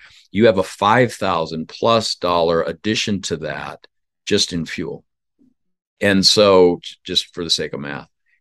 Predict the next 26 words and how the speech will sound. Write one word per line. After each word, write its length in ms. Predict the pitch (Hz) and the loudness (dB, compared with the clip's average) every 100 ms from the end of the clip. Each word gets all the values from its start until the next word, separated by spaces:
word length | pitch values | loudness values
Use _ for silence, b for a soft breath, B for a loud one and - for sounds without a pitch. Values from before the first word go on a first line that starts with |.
| _ _ - | _ _ -10
um, 480 | 85 76 67 65 65 _ _ - | -8 -6 -8 -10 -16 _ _ -2
and 180 | 104 98 | 0 2
so 200 | 113 104 | 4 4
you, 400 | 101 92 85 - _ _ | 4 2 -2 -8 _ _
you 180 | - 98 | -2 2
add 240 | 110 113 92 | 4 2 0
that 320 | 110 110 - | -2 -2 -6
to 80 | 95 | -10
get 180 | 85 | -10
to 120 | - - | -10 -16
the, 160 | 78 - | -16 -12
the, 160 | 85 _ | -14 _
the 80 | 90 | -16
food 260 | 92 85 | -12 -12
to 120 | - | -12
the 140 | 80 80 | -8 -6
island. 360 | 80 80 80 | -4 -6 -6
And 160 | 78 76 | -4 -4
so 120 | - | -4
you're 320 | 78 - 92 | -6 -4 -6
just 280 | 92 120 - | 0 0 2
in 80 | 98 | 0
a 40 | |
really 300 | 90 101 95 | 0 2 0
precarious 580 | 90 87 - 87 80 76 | -2 -8 -6 -4 -4 -6
position 800 | - 82 80 85 - 82 76 71 | -10 -12 -6 -4 -2 -4 -6 -10